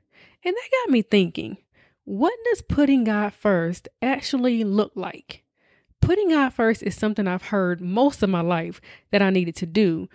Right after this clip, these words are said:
but what does that look like on a day-to-day basis? Well, I did some research and I figured if I was wondering about this, maybe you guys needed to know as well. So in today's episode, I'm going to share with you a few practical ways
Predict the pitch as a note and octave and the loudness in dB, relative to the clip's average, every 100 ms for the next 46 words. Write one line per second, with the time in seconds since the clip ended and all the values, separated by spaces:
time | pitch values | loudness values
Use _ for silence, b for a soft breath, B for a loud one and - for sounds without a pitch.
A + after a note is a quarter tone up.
0 | b b - C4 G#3 A#3 F#4 G#4 - D#4+ | b b 0 2 2 0 0 -2 -2 -2
1 | G3+ G#3 B3 G3 F#3 F3+ G3+ G#3 G3+ E3+ | 0 0 0 0 -2 -2 -4 -2 0 -2
2 | G3 C4 F3 E3 F#3+ C#4 F#4 - - - | -2 -2 -2 -2 -2 -2 -2 -4 -10 -12
3 | _ _ b b - A#4+ A#4 A4 - D4+ | _ _ b b -4 -2 0 -2 -4 -2
4 | D#4+ D4+ D#4 - F4+ A3 A3 G#3+ G#3+ - | 0 0 2 2 2 2 2 2 0 -2
5 | A3+ A#3 - D#4+ C#4 G3 G#3+ D4 C4 F3+ | -4 -4 0 0 2 0 0 0 0 0
6 | F3+ F3 E3+ E3+ E3+ E3+ E3 E3+ - B | 0 -2 -2 -2 -4 -2 -2 -2 -10 B
7 | B - C#4 D#4+ D4+ B3+ A3+ A3 G#3 F#3 | B 0 2 4 2 2 2 2 -2 0
8 | G3 F3 E3 E3 - - - B B B | -2 0 -2 -4 -6 -8 -10 B B B
9 | - - G#3 F3+ - G#3 G#3+ G#3+ C#4+ - | -6 2 4 4 0 -2 0 2 2 0
10 | - G3 - E3 D#3+ F3+ A#3+ B B - | -6 -4 -2 -2 0 -2 -4 B B -6
11 | C4 - C4+ C4 C4 C4 - G#3 A3 A3 | -6 -2 0 0 0 -4 2 2 2 0
12 | F#3 F3+ F3+ F3+ - C4 D4 C#4 - - | -2 -2 -2 -6 -4 2 2 2 -4 -4
13 | C4 - - C4 G#3+ F#3 D#3+ F3+ G#3 | -4 -4 -4 -2 2 2 2 -4 -10